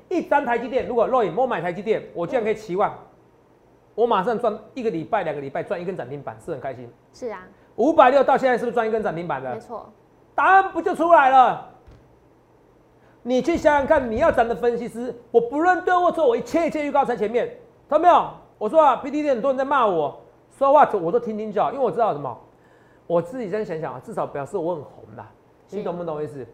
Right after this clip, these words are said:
Speaker 2: 是。
Speaker 1: 就像那些网红啊、馆长啊，你不知道他讲什么话，大家都会讲他，看他讲什么话。我现在讲什么话啊，每个人都会转载我文章，你知道吗？然后就有人留，还有人留言说：“哎呀，这个是，你是不是折折折粉啊？你是不是工读生啊？”我心里想说：“O S，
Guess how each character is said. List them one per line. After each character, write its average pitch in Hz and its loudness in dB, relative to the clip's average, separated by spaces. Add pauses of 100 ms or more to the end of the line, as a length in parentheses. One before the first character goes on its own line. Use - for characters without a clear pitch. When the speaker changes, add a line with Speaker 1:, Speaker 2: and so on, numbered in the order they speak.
(180)
Speaker 2:
是。 208 -20
Speaker 1:
就 208 -4
像 202 -2
那 220 -6
些 208 -8 (160)
网 151 -6
红 143 -6
啊、 156 -6
馆 160 -6
长 135 -8
啊， 127 -10
你 156 -8
不 165 -6
知 - 0
道 226 0
他 - -6
讲 180 -8
什 151 -12
么 143 -10
话， 165 -2
大 175 -2
家 165 2
都 170 -2
会 175 -2
讲 143 -10
他， 147 -10
看 - -14
他 151 -6
讲 127 -12
什 127 -14
么 120 -14
话。 123 -6 (300)
我 170 -2
现 294 0
在 277 -6
讲 240 -2
什 196 -4
么 208 -2
话 220 6
啊， 190 4
每 190 -4
个 190 -2
人 220 0
都 247 4
会 240 4
转 190 -4
载 160 -2
我 135 -4
文 143 -8
章， 156 -4
你 139 -12
知 147 -12
道 147 -4
吗？ 135 -6 (180)
然 175 -2
后 214 2
就 277 0
有 214 0
人 185 -6
留， 185 -2
还 190 0
有 214 4
人 170 -6
留 170 -2
言 165 -6
说 170 -4
：“哎 247 2
呀， 233 6
这 285 -6
个 262 -4
是， 269 -12
你 220 -6
是 208 -10
不 277 -10
是 311 -6
折 190 -4
折 190 0
折 233 -2
粉 208 -6
啊？ 240 -2 (200)
你 208 -12
是 220 -10
不 302 -6
是 208 -6
工 294 0
读 262 -4
生 254 0
啊？” 214 -2 (240)
我 180 -4
心 269 -8
里 233 -2
想 180 -4
说 190 -4 (100)
：“O 196 2
S， 135 -4